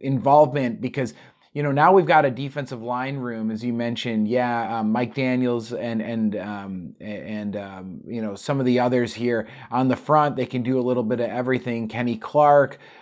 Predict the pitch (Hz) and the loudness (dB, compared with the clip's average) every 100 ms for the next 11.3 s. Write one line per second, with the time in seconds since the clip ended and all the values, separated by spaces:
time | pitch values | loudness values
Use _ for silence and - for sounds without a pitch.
0 | - 107 110 - 139 131 - 98 143 139 | -10 -4 -4 0 0 0 -6 -4 -4 2
1 | 190 220 170 151 143 139 117 117 107 - | 4 6 4 4 4 4 2 -2 -6 -6
2 | 107 107 107 98 87 104 85 71 76 - | -4 -2 -2 -8 -12 -14 -14 -14 -16 -16
3 | - 127 139 120 123 120 180 180 147 160 | -6 -2 0 0 0 2 2 2 0 2
4 | 151 - - - - 165 170 151 151 151 | 2 0 -20 -12 -4 0 0 2 2 0
5 | 131 127 123 123 127 127 120 - - 139 | -2 0 0 0 0 -2 -4 -8 -8 -4
6 | 131 185 190 180 139 156 147 170 120 107 | -2 0 0 0 2 2 2 -2 -4 -2
7 | 151 139 143 123 - - 135 139 147 156 | -4 -4 -6 -8 -10 -6 0 2 4 4
8 | 131 143 131 160 147 151 120 131 127 131 | 2 -2 -6 -8 -4 -4 -2 -4 -2 -4
9 | 127 131 135 131 113 127 135 - 160 160 | -4 -8 -4 -4 0 0 0 0 2 4
10 | 147 143 135 135 135 120 - 123 - 127 | 4 0 0 -2 -4 -8 -4 -6 -4 -6
11 | 120 123 | 0 0